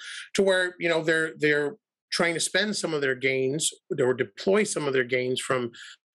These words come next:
stocks, and they're willing to put fifty percent down on the same properties you and I are trying to buy. And there's a lot of people like that because in the long term, obviously, real estate is proven to be, you know,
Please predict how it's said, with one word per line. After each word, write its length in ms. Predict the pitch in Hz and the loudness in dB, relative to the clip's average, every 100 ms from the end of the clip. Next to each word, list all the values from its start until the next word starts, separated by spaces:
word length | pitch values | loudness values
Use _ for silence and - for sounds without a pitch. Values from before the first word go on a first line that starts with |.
| - | -6
stocks, 420 | - 147 143 - | -2 0 0 -2
and 80 | 185 | 2
they're 80 | 190 | 4
willing 180 | 196 214 | 4 2
to 60 | |
put 240 | - 294 - | 2 -2 0
fifty 260 | 180 180 | -2 -2
percent 400 | - 147 - 143 | -4 -2 0 -2
down 340 | - 123 120 120 | -2 -2 -4 -4
on 200 | 139 135 | -2 0
the 100 | 135 | 0
same 240 | - 147 139 | 0 0 -2
properties 480 | - 131 - 135 123 | 0 0 0 -4 0
you 140 | 127 | 0
and 80 | 123 | 2
I 120 | 123 | 0
are 100 | 123 | 0
trying 260 | - 123 123 | -2 -4 -4
to 80 | |
buy. 220 | 117 101 87 - - - | -2 -2 -4 -10 -6 0
And 80 | 202 | 2
there's 120 | 202 | 2
a 60 | |
lot 360 | 185 151 156 170 | 0 2 2 2
of 120 | 175 | -2
people 320 | - 160 160 | -6 0 2
like 240 | 143 139 - | 4 2 0
that 200 | 120 110 _ _ _ | -2 -2 _ _ _
because 500 | 127 117 131 127 117 - | -8 0 0 0 -2 -4
in 60 | |
the 60 | 127 | 2
long 280 | 151 202 202 | 4 4 2
term, 260 | 170 147 | 0 0
obviously, 580 | 135 131 135 - 131 120 _ - - - | 0 0 -2 0 0 0 _ -20 -14 0
real 160 | 147 | 2
estate 240 | 147 - 135 | 2 2 -2
is 100 | 127 - | -2 0
proven 320 | 139 123 127 | 2 2 0
to 160 | - 127 | -4 -2
be, 400 | 123 120 120 - | 0 0 -2 -2
you 120 | 135 | -2
know, 300 | 123 117 117 | 0 0 -4